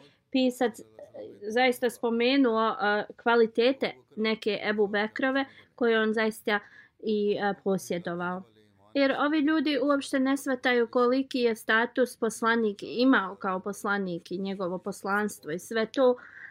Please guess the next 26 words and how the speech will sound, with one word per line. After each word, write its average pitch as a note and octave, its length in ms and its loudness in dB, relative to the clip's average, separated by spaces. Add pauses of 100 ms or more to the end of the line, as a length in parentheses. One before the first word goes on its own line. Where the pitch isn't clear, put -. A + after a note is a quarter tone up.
(140)
pa C#4+ 220 0
oni, C#4+ 480 4
znači, C4+ 640 2
onda B3 460 2 (460)
pokušavaju B3 920 4
da A3 360 2
više A#3 480 0
hvale, A3 640 2 (100)
o, G3+ 400 -4
Ebu G#3+ 180 4
Bekra, G3+ 720 0
e, G3 420 -2
radijallahu G3+ 480 -2
anhu G3+ 280 -2
i F#3 80 -2
Omera G3 360 0
radijallahu F#3 560 -8
anhu. F3+ 360 -10 (460)
I, A3 500 0
e, G3+ 300 0
znači, G#3 460 0
druge, G3+ 540 2
e, F#3 100 -6
ashabe F#3+ 880 -2 (380)
sa - 200 -2
velikim G#3 540 2